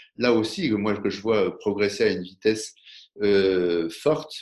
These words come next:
parce que, euh, il y a un moment, il y a les,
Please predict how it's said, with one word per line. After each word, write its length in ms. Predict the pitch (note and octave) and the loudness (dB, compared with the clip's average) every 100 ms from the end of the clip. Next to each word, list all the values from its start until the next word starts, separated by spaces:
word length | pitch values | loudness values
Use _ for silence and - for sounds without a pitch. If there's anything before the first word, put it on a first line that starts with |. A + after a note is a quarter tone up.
| - | -10
parce 180 | G2+ | -10
que, 120 | - A2+ | -4 0
euh, 540 | A2 G#2+ G2+ G2 F#2+ | 2 0 0 -2 -2
il 120 | G2 | -2
y 80 | G2+ | -2
a 80 | G#2 | -2
un 60 | G#2 | -2
moment, 380 | G#2+ C3 C#3+ | -2 0 0
il 80 | A2+ | 0
y 40 | G#2 | 0
a 40 | |
les, 400 | F#2+ G2 F#2 F2+ | 0 0 0 -2